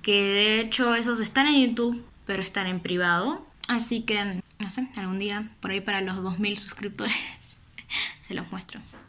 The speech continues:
Martes cinco, estuve editando todo el día y después decidí tomarme el resto de la tarde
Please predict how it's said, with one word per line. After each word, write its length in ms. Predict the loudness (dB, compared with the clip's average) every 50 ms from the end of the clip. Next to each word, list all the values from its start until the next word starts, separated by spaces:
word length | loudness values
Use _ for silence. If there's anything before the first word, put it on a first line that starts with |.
| -20 _ -10 -2
Martes 440 | 4 6 6 6 6 4 2 2 4
cinco, 500 | 4 6 6 6 4 4 4 4 4 4 2 0 -2
estuve 400 | -4 -6 -4 0 2 4 4 4
editando 840 | 4 2 2 2 4 6 8 8 8 8 6 4 4 2 0 -4 -10 -6 -2
todo 200 | 2 2 4 4
el 120 | 4 2
día 460 | 2 4 4 4 2 2 0 -4 -6 -8 -8
y 140 | -4 -4 -4
después 360 | -4 -4 -4 -2 -2 -2 -2
decidí 560 | -2 -4 -4 -2 -2 -2 0 0 0 -2 -2 -6 -10 -12 -14 -12 -6
tomarme 600 | -2 0 2 2 2 2 0 0 0 0 -2 -4 -8 -14 -20 -20 -18 -14 -6 -4
el 160 | -2 0 0
resto 280 | 0 -2 -2 -2 -2 -2
de 80 | -2
la 160 | -2 -2 -2
tarde 440 | -2 -2 0 0 -2 -2 -2 -4 -8